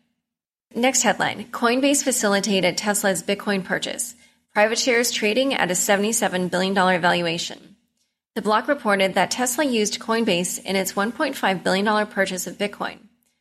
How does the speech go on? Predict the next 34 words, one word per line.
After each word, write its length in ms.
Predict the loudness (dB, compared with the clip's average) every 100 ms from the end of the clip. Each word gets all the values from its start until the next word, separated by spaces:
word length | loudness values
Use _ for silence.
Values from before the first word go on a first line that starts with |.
| _ _ -2
While 160 | 2
neither 260 | 4 4 2
Tesla 460 | 2 0 2 2
nor 260 | 2 0 0
Coinbase 500 | 0 0 0 -2 -2
was 160 | -2 0
available 380 | 2 2 0
for 160 | -4 -4
comment, 480 | -2 0 0 -2 -8 _ _ _
sources 420 | -2 2 2 0
familiar 380 | 0 2 4 2
with 160 | 2 0
the 100 | 0
deal 320 | 0 0 0
said 200 | -2 -2
the 60 | -2
purchase 380 | -2 0 -2
was 160 | -2 -2
executed 600 | -2 -2 -2 -2 0 0
over 200 | 0 0
several 380 | 0 0 0 0
days 240 | 0 -2
in 100 | -4
early 280 | -4 -2 0
February 680 | 0 0 0 0 0 -2 -8 _ _ _ -4
using 320 | 0 0 0
a 60 |
similar 380 | 0 0 2 2
workflow 540 | 2 -2 0 0 0 -6 _ _ _ -4
to 140 | -2
that 260 | 2 2 2
used 300 | 0 0 0
for 140 | 2
MicroStrategy, 760 | 2 2 0 0 -2 -4 -10